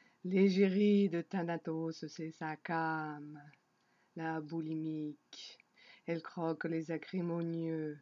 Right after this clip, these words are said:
qui n'ont que le système nerveux de sympathique.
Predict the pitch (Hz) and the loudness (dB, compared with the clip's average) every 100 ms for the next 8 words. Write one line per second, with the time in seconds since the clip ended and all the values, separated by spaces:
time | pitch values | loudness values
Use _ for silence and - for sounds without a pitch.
0 | _ _ _ _ _ _ _ 175 170 170 | _ _ _ _ _ _ _ -4 -2 -2
1 | 170 165 160 170 165 170 160 170 160 156 | -2 -4 -4 -6 -6 -2 -2 -2 -4 -6
2 | 143 147 147 143 143 131 _ _ _ _ | -10 -12 -12 -12 -18 -20 _ _ _ _
3 | _ _ _ 160 170 170 - 160 160 160 | _ _ _ -8 -8 -8 -8 -8 -8 -12
4 | - 156 156 160 - - | -10 -8 -6 -8 -12 -14